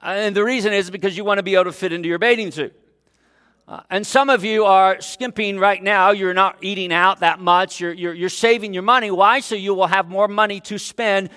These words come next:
when you get to the Sunshine State or wherever you're going. Somewhere warm, I know it is.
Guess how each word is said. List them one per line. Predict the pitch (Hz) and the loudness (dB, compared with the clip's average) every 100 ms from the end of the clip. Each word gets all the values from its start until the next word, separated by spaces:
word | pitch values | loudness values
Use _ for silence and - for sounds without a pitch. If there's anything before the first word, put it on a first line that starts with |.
| - | -10
when | 190 214 | -8 -6
you | 214 | -6
get | 156 190 175 - _ - | 0 2 2 -4 _ -8
to | 196 180 165 160 _ _ _ _ _ | -2 0 -2 -6 _ _ _ _ _
the | 160 | -2
Sunshine | 226 208 208 190 | 0 2 0 0
State | 185 196 185 180 | 0 2 2 2
or | |
wherever | 175 185 165 | 2 2 2
you're | 160 | -2
going. | 151 165 143 107 | 2 0 0 -6
Somewhere | 123 202 196 202 | -6 -4 0 2
warm, | 196 190 175 | 2 2 2
I | 170 | 0
know | 180 180 | 0 2
it | |
is. | 180 113 - | 2 0 -4